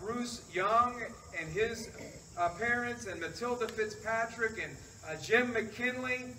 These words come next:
You know, J-, I don't know if you guys all know this or not, but, uh, Jim McKinley went home to be with the Lord just a couple of weeks ago.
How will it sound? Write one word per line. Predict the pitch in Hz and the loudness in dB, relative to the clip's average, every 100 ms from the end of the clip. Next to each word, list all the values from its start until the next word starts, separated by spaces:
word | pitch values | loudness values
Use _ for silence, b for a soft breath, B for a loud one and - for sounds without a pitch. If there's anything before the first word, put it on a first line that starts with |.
| - | -12
You | 190 | -6
know, | 190 | -6
J-, | 156 208 | -4 0
I | 214 | 2
don't | 233 | 2
know | 214 | -2
if | 202 | -4
you | - | 0
guys | 202 196 190 | 2 2 0
all | 180 180 | -4 0
know | 202 226 | 2 4
this | 196 185 | 2 0
or | 165 | -4
not, | 170 202 190 | 0 2 2
but, | 170 156 | 0 -4
uh, | 147 - | -6 -6
Jim | 226 | -4
McKinley | 233 233 285 247 196 | -4 -4 -4 -2 -2
went | 190 190 | -2 -4
home | 202 208 | -6 -8
to | 214 | -10
be | 208 | -10
with | 214 | -8
the | 214 214 | -6 -2
Lord | 226 190 156 | 0 -2 -4
just | 185 185 | -8 -8
a | |
couple | 175 196 196 196 | -6 -4 -4 -8
of | 190 | -10
weeks | 196 196 | -10 -10
ago. | 196 190 170 | -8 -4 -2